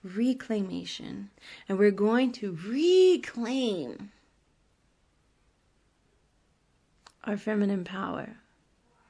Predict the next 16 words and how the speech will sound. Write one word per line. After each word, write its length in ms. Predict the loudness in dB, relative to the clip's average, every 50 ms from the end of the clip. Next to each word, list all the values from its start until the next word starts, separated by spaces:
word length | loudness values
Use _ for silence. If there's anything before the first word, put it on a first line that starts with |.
| _ _ _ _ _ _ _ _ -20 -20 -20 -20 -20 _ _ -2
our 220 | 0 0 0 0
pussies, 840 | -2 -4 -8 -8 -8 -8 -8 -12 -14 -14 -14 -16 -18 -20 -20 -20 -20 _ _ _ _ _ _ _ _ -4
our 320 | -2 -2 0 0 0 -2
sexuality. 1080 | -2 -4 -6 -6 -6 -6 -10 -12 -12 -12 -12 -12 -14 -14 -14 -14 -14 -16 -16 -20 -20 -20 -20 -20 _ _ _ _ _ _ _ _ _ _ _ _ _ _ _ _ _ _ _ _ _ _ _ _ _ _ _ _ _ _ _ _ -20 -20 -20 -20 -20 -16 _ 2
But 200 | 2 2 2 2
for 480 | -4 2 4 6 8 10 10 10 10
today, 800 | 8 4 0 -2 -2 -2 2 6 6 8 10 10 12 10 10 10
we 160 | 10 8 8
are 80 | 8 6
going 260 | 4 4 2 2 2
to 120 | 0 -4 -6
start 580 | -6 -6 -6 -2 0 4 4 6 4 4 2
with 160 | 0 -6 -8 -8 -6
a 240 | -4 -2 -2 0 0
name 840 | 0 0 0 0 0 2 4 6 6 6 6 6 6 4 4 2
for 480 | -2 -4 -6 -2 0 2 2 2 0